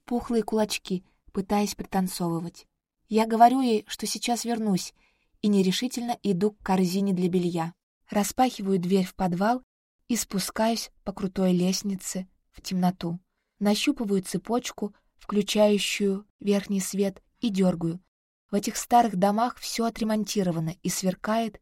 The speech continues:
как новенькое. Огромные открытые пространства и кухонные острова с белыми кварцевыми столешницами, но в подвалах все равно царит полумрак. Я уверена, что единственная причина, по которой Лукас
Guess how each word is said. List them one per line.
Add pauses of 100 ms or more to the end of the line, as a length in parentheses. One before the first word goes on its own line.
как
новенькое. (440)
Огромные
открытые
пространства (220)
и
кухонные
острова (580)
с
белыми
кварцевыми
столешницами, (360)
но
в
подвалах (200)
все
равно
царит
полумрак. (440)
Я
уверена,
что
единственная
причина,
по
которой
Лукас